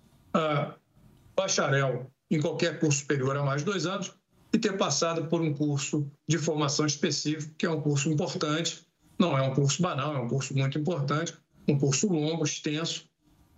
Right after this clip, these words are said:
é, e que prepara a pessoa pra ser esse ator no, no, no judiciário. Existem duas formas de sujeito se tornar mediador judicial.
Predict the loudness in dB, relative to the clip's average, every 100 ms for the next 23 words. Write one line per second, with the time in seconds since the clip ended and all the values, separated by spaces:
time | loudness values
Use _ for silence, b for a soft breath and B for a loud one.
0 | 0 2 2 2 2 2 0 0 -2 0
1 | -2 -2 -2 0 -2 0 0 0 -2 -10
2 | -20 _ -2 0 0 -2 0 0 2 0
3 | 0 0 0 -2 -2 -4 -2 -4 -6 -12
4 | _ _ _ _ -2 0 2 2 2 2
5 | 0 -2 -2 -2 -2 -4 -2 -2 -4 -2
6 | 0 0 0 0 0 0 -2 -2 -2 -2
7 | -4 -10